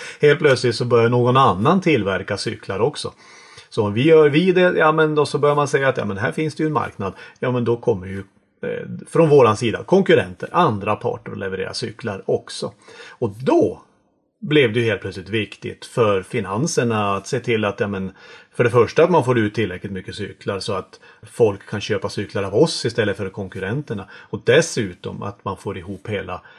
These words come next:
tillverkningsprocessen så att den är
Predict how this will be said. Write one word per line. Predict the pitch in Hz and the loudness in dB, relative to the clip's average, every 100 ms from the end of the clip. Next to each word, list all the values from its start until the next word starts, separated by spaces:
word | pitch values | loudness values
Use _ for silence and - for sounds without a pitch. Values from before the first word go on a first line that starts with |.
| - _ | -20 _
tillverkningsprocessen | 123 107 95 95 - 104 90 - - 92 117 127 - 95 | -2 -2 -2 -6 -8 -10 -10 -16 -14 -4 -2 -2 -4 -8
så | 101 | -8
att | - | -2
den | 120 135 | 0 0
är | 98 95 | -2 -6